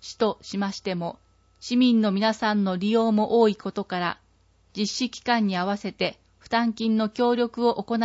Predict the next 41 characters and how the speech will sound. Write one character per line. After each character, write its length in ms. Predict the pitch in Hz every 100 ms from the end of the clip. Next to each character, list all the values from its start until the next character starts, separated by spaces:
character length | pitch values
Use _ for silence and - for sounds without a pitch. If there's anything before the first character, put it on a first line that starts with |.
| 226
う 60 | 226
こ 120 | 220
と 120 | 220
と 120 | 196
し 160 | - 185
ま 140 | 180
し 120 | -
た。 180 | - - _ _ _ _ _ _ _ -
次 260 | 254 285
の 140 | 269 233
期 140 | -
間 240 | 220 214
が 200 | 190 185 -
無 140 | 196
料 220 | 214 240
と 140 | 233 233
な 140 | 226
り 120 | 220
ま 140 | 220 214
す 120 | -
の 120 | 185
で、 240 | 180 175 - _ _ _ -
通 220 | 226 233
勤 300 | 226 220 208
や 200 | 196 190
通 200 | - 247
学 280 | 247 247 247
な 120 | 240
ど 100 | 233
の 120 | 226 208
際 320 | - 202 185
に 220 | 175 - _ _
ぜ 160 | - 240
ひ 180 | 202 -
ご 160 | 202
利 100 | 202
用 160 | 220 220
く 100 | 220
だ 120 | 202
さ 220 | 196 202
い。 100 | 170